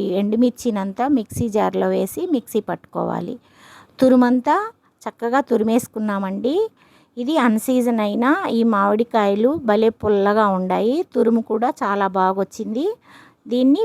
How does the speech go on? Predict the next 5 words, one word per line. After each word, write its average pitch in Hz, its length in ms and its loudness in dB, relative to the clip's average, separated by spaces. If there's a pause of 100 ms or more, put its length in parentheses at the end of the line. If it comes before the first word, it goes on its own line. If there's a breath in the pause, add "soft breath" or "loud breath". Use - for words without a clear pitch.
పక్కన 220 260 -4
పెట్టేసుకుందాము. 185 920 -6 (460 soft breath)
ఇప్పుడు 262 320 0
మనము 254 380 4 (1200)
తురుము 285 280 4